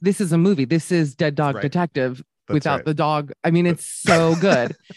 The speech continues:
Speaker 2: It was
Speaker 1: I, cello is such a hot instrument. Cello
Speaker 2: I
Speaker 1: is,
Speaker 2: know.
Speaker 1: it's, I think it's the sexiest string instrument. And I say this as a former
Speaker 2: Well,
Speaker 1: violinist.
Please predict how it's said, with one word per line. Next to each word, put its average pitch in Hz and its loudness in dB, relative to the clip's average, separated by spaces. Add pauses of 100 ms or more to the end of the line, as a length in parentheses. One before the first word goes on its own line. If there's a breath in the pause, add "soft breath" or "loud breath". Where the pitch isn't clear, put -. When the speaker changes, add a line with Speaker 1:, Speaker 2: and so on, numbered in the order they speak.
(180)
Speaker 2:
It - -
was - -6 (180)
Speaker 1:
I, 202 2 (220)
cello 226 0
is 196 -2
such - -4
a 175 0
hot 135 -4
instrument. 135 -4
Cello 247 -2
Speaker 2:
I - -6
Speaker 1:
is, 175 0
Speaker 2:
know. - -12 (480)
Speaker 1:
it's, 233 -2 (140)
I 247 -2
think 339 -4
it's - -6
the 285 -2
sexiest 233 -2 (240)
string 233 -2
instrument. 170 -2
And 190 2
I 196 2
say 285 -2
this 269 -2
as 170 -4
a 185 2
former 208 0
Speaker 2:
Well, 214 0
Speaker 1:
violinist. 175 -2